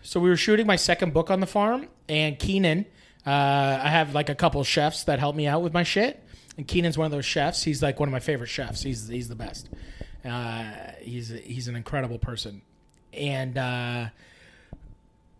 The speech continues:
I got a lot of yard. You know, like, my backyard is, like, six acres. It's just grass. And then, and then I have six acres of, like, forest. And then my front yard's, like, four acres.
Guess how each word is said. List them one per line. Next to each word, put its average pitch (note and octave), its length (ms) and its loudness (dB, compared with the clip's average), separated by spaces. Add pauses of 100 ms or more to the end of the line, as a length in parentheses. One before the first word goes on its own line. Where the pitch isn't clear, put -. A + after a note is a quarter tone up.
(420)
I D#3+ 100 6
got G3+ 180 8
a - 20 8
lot G3+ 180 12
of E3+ 440 8
yard. D#3 560 0 (300)
You E3+ 140 6
know, F3+ 140 6
like, F#3+ 140 6
my F#3+ 100 10
backyard G#3 960 8 (160)
is, E3 160 2
like, D#3 180 4
six - 320 -2
acres. - 560 -2 (160)
It's D3+ 120 -4
just F3+ 160 2
grass. D#3 580 6 (160)
And F3+ 120 2
then, G3+ 180 8 (120)
and G3 120 4
then G3 100 10
I G3 60 12
have F3+ 360 12 (200)
six - 400 2
acres F3 400 8
of, D#3+ 120 6
like, D3+ 200 2
forest. - 720 -8 (420)
And D#3+ 100 0
then E3+ 100 4
my D#3 100 2
front G#3 280 2
yard's, D3 260 0
like, C#3 140 -4
four D3+ 360 -2
acres. - 500 -10